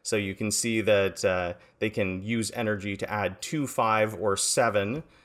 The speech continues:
to their attack rolls. Determine if you want to add any damage via your energy. Then you roll two D six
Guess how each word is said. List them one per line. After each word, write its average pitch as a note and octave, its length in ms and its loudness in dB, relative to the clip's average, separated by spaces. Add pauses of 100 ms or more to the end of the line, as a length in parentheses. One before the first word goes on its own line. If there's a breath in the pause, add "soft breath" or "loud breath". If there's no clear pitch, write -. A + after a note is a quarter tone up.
(120 soft breath)
to - 120 -2
their G2 180 4
attack G#2 400 -4
rolls. G2+ 540 0 (1500 soft breath)
Determine E3 400 4
if D#3+ 140 2
you D3+ 80 2
want C#3+ 200 6
to A#2+ 60 2
add C3+ 240 4
any C3+ 160 2
damage B2+ 500 4
via A#2+ 340 2
your G#2 220 0
energy. G3 600 -2 (300 soft breath)
Then A#2 100 2
you A#2 160 0
roll A#2+ 320 4
two G#3 260 -4
D G#3+ 140 -4
six - 560 -2